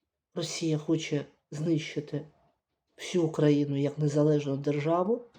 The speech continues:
Росія хоче вчинити геноцид. Росія хоче, е,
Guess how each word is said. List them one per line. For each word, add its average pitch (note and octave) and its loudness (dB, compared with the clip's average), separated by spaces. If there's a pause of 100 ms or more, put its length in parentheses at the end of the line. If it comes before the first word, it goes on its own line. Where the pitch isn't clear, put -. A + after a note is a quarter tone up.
(1200)
Росія D#3+ 4
хоче D3+ 0 (140)
вчинити E3 0
геноцид. D#3+ -4 (1300)
Росія F3 4
хоче, D#3+ 0
е, C3+ -2